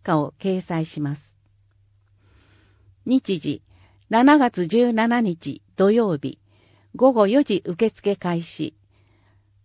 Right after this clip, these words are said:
小雨決行。場所、市役所周辺をめぐるおよそ三キロメートルのコース。対象、市内在住、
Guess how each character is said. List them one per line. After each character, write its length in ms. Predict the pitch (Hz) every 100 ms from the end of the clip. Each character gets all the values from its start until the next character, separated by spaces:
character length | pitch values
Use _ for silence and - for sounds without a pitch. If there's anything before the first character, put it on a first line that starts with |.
| _ _
小 120 | 233 233
雨 200 | 247 240
決 240 | 220 185 170 _
行。 300 | 170 156 - _ _ _ _ _ _ _ _ _ _
場 180 | 160 196
所、 280 | - 214 - _ _ _ _ _ _
市 200 | - -
役 240 | 277 311 -
所 160 | 214
周 260 | 202 254 269
辺 220 | 262 240
を 120 | 226
め 140 | 220 196
ぐ 140 | 185
る 200 | 180 175 - _
お 120 | 208
よ 140 | 240
そ 260 | 247 - 247
三 280 | - 240 277
キ 120 | 285
ロ 160 | 277 269
メ 140 | 247
ー 20 |
ト 160 | - 165
ル 100 | 151
の 140 | 147
コ 220 | 143 165
ー 40 | 139
ス。 300 | - 110 - _ _ _ _ _ _ _ _ _ _ _ _
対 200 | - 208
象、 480 | 202 - 190 170 151 - - _ _ _
市 220 | - - 294
内 300 | 254 180 165
在 340 | 208 247 233
住、 340 | 208 202 185